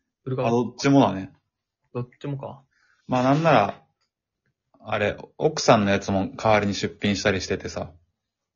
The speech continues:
Speaker 1: え？それ大丈夫？
Speaker 2: ダメだっけ？
Speaker 1: いや、わかんない。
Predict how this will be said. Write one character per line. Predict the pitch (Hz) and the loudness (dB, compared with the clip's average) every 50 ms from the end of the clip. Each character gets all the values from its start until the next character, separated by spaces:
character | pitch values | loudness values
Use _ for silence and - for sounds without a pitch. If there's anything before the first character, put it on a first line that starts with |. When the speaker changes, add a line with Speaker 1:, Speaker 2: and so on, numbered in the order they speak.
| _ _ _ 120 | _ _ _ -12
Speaker 1:
え？ | 135 151 - - _ | -10 -10 -12 -14 _
そ | _ - 110 | _ -20 -20
れ | 113 | -16
大 | 98 117 120 | -14 -12 -12
丈 | 127 160 165 | -12 -14 -18
夫？ | - _ _ _ _ _ _ _ _ - 104 | -20 _ _ _ _ _ _ _ _ -8 -2
Speaker 2:
ダ | 110 | 2
メ | 127 | 4
だ | 131 110 90 | 4 4 2
っ | - | 0
け？ | - 90 - - _ _ _ _ _ _ _ _ _ _ _ _ - | -6 -10 -10 -10 _ _ _ _ _ _ _ _ _ _ _ _ -14
Speaker 1:
い | |
や、 | 120 | -14
わ | 110 113 | -14 -12
か | - 127 117 | -12 -14 -14
ん | 113 110 | -14 -16
な | - | -18
い。 | - | -20